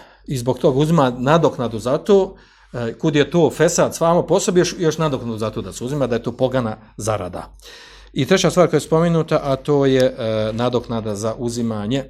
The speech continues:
za, za deđel, za tadlil, za varanje, za obmanjivanje, ismijavanja sa ljudskim životinjama, sudbinama i tako dalje, odnosno proricanje budućnosti. Tvrđenje da osoba zna nekada budućnost, šta će se kome desiti, na osnovu toga da, da uzima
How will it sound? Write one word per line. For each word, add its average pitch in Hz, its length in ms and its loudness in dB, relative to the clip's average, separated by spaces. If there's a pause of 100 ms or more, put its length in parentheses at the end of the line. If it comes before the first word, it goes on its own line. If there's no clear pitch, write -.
(600)
za, 104 480 -2 (280)
za 107 200 -4
deđel, 113 400 0
za 101 140 -6
tadlil, 113 440 -2
za 107 140 -2
varanje, 110 560 2
za 101 140 -8
obmanjivanje, 113 840 -2 (560)
ismijavanja 127 760 2
sa 110 140 -6
ljudskim 110 500 -6
životinjama, 104 680 -6
sudbinama 113 580 -6
i 101 60 -10
tako 120 220 -4
dalje, 131 120 2
odnosno 120 220 -4
proricanje 120 420 -2
budućnosti. 107 840 -6 (300)
Tvrđenje 113 460 -2
da 98 120 -6
osoba 101 360 -4
zna 104 260 -6
nekada 98 420 -6
budućnost, 104 540 -6
šta 110 100 -6
će - 100 -8
se - 80 -8
kome 110 240 -4
desiti, 131 420 0
na 117 100 2
osnovu 120 240 -2
toga 127 280 0
da, 110 240 -6
da 107 140 -6
uzima 110 380 -4